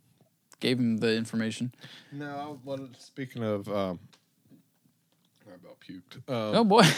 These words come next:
Speaker 1: <laughs> Great content.
Speaker 2: Yes, uh, but, um, we should do a, uh, them versus us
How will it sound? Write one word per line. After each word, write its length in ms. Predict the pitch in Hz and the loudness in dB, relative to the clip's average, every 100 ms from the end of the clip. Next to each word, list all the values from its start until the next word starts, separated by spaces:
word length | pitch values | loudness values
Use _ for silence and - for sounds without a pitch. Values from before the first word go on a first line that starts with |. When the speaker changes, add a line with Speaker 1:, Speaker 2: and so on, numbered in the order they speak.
| - - | -2 -4
Speaker 1:
<laughs> 360 | 254 - - - | -4 -4 -16 2
Great 280 | 160 202 | 4 4
content. 600 | 165 - 135 - 113 110 - | 4 2 2 0 -4 -8 -6
Speaker 2:
Yes, 440 | 110 92 90 - | -4 -2 -4 -6
uh, 320 | 107 101 92 87 - - - - | -2 0 0 -4 -10 -20 -20 -8
but, 200 | 113 113 | 0 2
um, 400 | 110 104 98 98 - _ _ _ - - _ - | 2 2 0 -6 -14 _ _ _ -20 -20 _ -10
we 140 | 156 | -6
should 240 | 180 220 190 | -6 -6 -4
do 240 | 170 156 101 | -2 0 -2
a, 480 | 107 107 101 98 | -2 0 0 -2
uh, 360 | - 95 90 87 87 - - | -2 -2 0 -2 -6 -14 -10
them 320 | 95 117 107 | -2 -2 0
versus 300 | 101 98 92 | 0 0 0
us 520 | 98 95 104 - - | -2 -2 -4 -6 -8